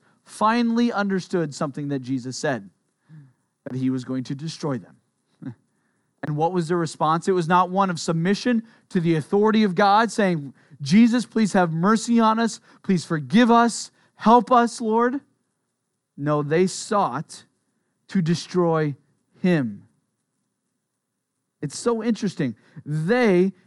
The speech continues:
in the response to the par-, parable, are completely fulfilling what the parable said. Rather than submitting self, themselves to the authority of God in Jesus and in who he is,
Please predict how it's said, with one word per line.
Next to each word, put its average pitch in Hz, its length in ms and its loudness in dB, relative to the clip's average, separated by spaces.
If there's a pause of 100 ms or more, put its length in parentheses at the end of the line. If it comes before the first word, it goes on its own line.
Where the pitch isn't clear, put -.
(100)
in 185 120 -2
the 185 80 0
response 202 560 -4
to 190 60 -14
the 180 100 -2
par-, 185 600 -4
parable, 175 380 0
are 151 200 -2
completely 202 680 -4
fulfilling 196 600 -2
what 185 160 -2
the 196 60 -4
parable 208 420 -2
said. 247 500 -6 (1600)
Rather 254 400 2
than 220 180 2
submitting 220 480 2
self, 220 460 0
themselves 196 540 0
to 208 80 -4
the 175 140 0
authority 220 460 0
of 175 140 -4
God 180 280 2
in 160 280 -8
Jesus 226 640 -2 (320)
and 165 120 -2
in 156 120 0
who 262 280 4
he 254 200 6
is, 247 480 0